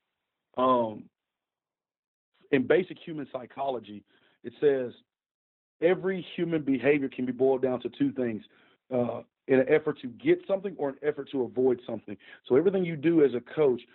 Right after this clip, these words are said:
you're either doing it in an effort to make yourself better, your players better, your team better, or you're not. There's no middle ground. And so if you ever find yourself in that middle,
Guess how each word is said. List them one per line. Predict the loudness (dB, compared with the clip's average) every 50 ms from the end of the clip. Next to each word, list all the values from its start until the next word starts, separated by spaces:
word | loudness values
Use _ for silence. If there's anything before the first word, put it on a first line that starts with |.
| _ _ _
you're | -4 -2 -2 0
either | 0 0 0
doing | 0 0 0 0 0
it | -2
in | -2 2
an | 2 2
effort | 0 0 -6 -8 -4
to | -2
make | -2 -2 -2
yourself | -4 -10 -6 0 2 2 2 2 0
better, | -4 -4 -4 -4
your | -6 -6 -8
players | -10 -4 -2 -2 -2 0 -2 -2
better, | -2 -2 0 0
your | -2 -4 -6 -8 -8 -6
team | -4 -4 -4 2
better, | 2 2 4 4 0 -4 -6 _ _ _ _ _ _ _ _ _
or | 4 6 6 6 4 2 0 -2 -8 _
you're | -8 -6 -2
not. | 0 0 0 0 -4 _ _ _ _ _ _ _ _ _ _
There's | -6 -4 0
no | 0 0 0
middle | 2 2 2 2 0
ground. | 0 -4 -6 -6 -10 -14 -14 _
And | -10 -10 -6
so | -4 -4 -4
if | -4 -6
you | -10 -16 _ -10 -8
ever | -8 -8 -6
find | -4 -2 -2 -2 -2
yourself | -6 -8 0 2 2 2 2 0
in | -2
that | -2 -2 -2 0
middle, | 2 4 6 6 4 4